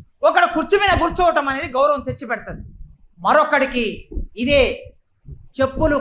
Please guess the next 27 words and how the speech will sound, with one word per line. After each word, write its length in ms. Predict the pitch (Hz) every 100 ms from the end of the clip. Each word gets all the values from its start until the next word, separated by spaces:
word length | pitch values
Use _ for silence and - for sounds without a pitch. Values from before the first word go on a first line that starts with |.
| 247
కుట్టినవాడు 640 | 247 330 311 277 262 247 240 247
చెప్పులు 300 | 240 320 285
వేసుకోకపోవటం 1080 | 214 294 - 285 262 247 233 233 254 240 214
అనే 160 | 208 180 - -
ఒక 160 | 214 214
సమస్య 440 | 220 262 269 240 220
భారతదేశంలో 600 | 196 240 220 220 220 190 -
కొనసాగుతూ 480 | 202 - 185 165 185
ఉంది. 160 | 156 _ -
చెప్పులు 340 | 302 302 427 415
కుట్టినవాడు 520 | 349 330 415 381 359 359 339
చెప్పులు 260 | 339 339
వేసుకోకపోవటం 760 | 330 - 359 349 320 294 269 262 247
అనే 120 | 226 151 - -
ఒక 120 | 233 240
దౌర్భాగ్యం 680 | 196 311 311 277 202 220 - _ - _
ఈ 80 | 240 233
దేశంలో 280 | 240 233 214
కొనసాగుతూ 520 | 208 208 196 190 -
ఉంటుంది. 280 | - - - - -
చెప్పులు 340 | 320 320 415 392
కుట్టినవాడు 720 | 320 320 403 381 359 320 277 214 - - - 320
ఆ 20 | 330
చెప్పులు 260 | 339 339 403
ఒకడికి 400 | 339 403 381 349
ఇస్తే 240 | - 320 339 - - 208
వాడు 240 | 302 403